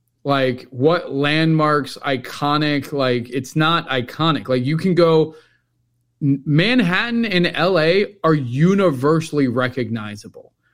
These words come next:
Like, Paris will be a tier one. Like, no doubt about it. Um, London being a tier one, Tokyo being a tier one. Like, that makes complete sense.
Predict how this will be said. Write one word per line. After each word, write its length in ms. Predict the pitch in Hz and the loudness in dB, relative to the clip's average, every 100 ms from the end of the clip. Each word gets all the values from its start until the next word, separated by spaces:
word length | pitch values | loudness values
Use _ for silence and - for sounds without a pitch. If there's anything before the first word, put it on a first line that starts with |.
| _ - | _ -4
Like, 240 | 147 113 _ _ | -4 -4 _ _
Paris 580 | - 151 160 214 226 226 | -8 0 2 4 2 0
will 100 | 202 | -2
be 180 | 196 185 | 2 2
a 100 | 165 | 2
tier 300 | - 165 160 | 2 2 2
one. 460 | 143 139 95 - - _ _ _ 123 | 0 -2 -6 -16 -20 _ _ _ -2
Like, 480 | 127 123 117 - _ _ _ - | 0 0 -2 -12 _ _ _ -14
no 420 | 113 113 127 170 | -8 -2 2 4
doubt 300 | 180 170 160 | 4 2 0
about 320 | 151 135 110 - | 0 -2 -4 -10
it. 120 | - _ _ _ _ - | -20 _ _ _ _ -4
Um, 840 | 131 123 120 120 113 113 113 - _ _ | 0 0 0 -2 -2 -2 -4 -10 _ _
London 540 | 127 120 151 185 180 185 | -6 0 0 0 -2 0
being 200 | 185 185 | 2 0
a 40 | |
tier 240 | 170 180 175 | 0 0 2
one, 240 | 185 143 | 0 0
Tokyo 460 | - 160 160 175 160 | 0 0 2 0 2
being 220 | 160 156 | 2 0
a 60 | |
tier 240 | 139 165 160 | 0 -2 0
one. 380 | 160 156 113 - _ _ _ | 0 0 -2 -8 _ _ _
Like, 500 | 120 123 120 120 - _ _ _ 127 | -2 0 0 -2 -8 _ _ _ -8
that 340 | 123 131 135 | -4 -2 -2
makes 320 | 156 147 - | -4 -4 -8
complete 760 | - 147 131 - 143 156 156 - | -6 -4 -4 -6 -2 0 -2 -2
sense. 340 | 170 139 | -2 -2